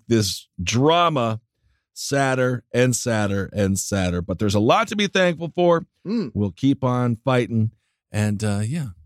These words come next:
Speaker 2: Yeah, another thing to be thankful for, 'cause you did mention, uh, Iran. The World Cup is coming up. And it's gonna start next week, and everyone who is an international soccer fan or an international political relations fan,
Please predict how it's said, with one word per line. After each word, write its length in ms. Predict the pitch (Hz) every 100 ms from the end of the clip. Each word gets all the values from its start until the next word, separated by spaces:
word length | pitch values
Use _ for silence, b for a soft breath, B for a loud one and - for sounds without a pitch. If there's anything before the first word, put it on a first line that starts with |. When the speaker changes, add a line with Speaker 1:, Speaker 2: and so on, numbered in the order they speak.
| -
Speaker 2:
Yeah, 280 | - 196 170
another 320 | 170 175 196
thing 180 | 196 202
to 80 | 190
be 140 | 196
thankful 340 | 175 185 202 196
for, 200 | 185 160
'cause 200 | - 147
you 80 | 160
did 280 | 135 156 151
mention, 400 | 151 147 156 151
uh, 40 | 135 139 127
Iran. 480 | 135 131 147 180 147 B B
The 100 | 160
World 300 | 165 208 247
Cup 220 | - 185 190
is 100 | 170
coming 280 | 190 175 170
up. 160 | 170 _ _ _ _ _ _ _ -
And 160 | 156 160
it's 120 | -
gonna 200 | 202 190
start 340 | - 208 208
next 300 | 196 202 -
week, 320 | 208 240 214 170
and 100 | 151
everyone 520 | 165 180 175 180 180
who 400 | 170 151 151 151
is 300 | 151 143 135
an 180 | 135 123
international 580 | 165 180 180 165 156 147
soccer 400 | - 156 147 175
fan 300 | - 180 175
or 140 | 180 277
an 80 | 339
international 680 | 277 302 302 294 262 285
political 460 | 240 285 269 269 277
relations 560 | 254 254 262 277 214 -
fan, 340 | 160 147 135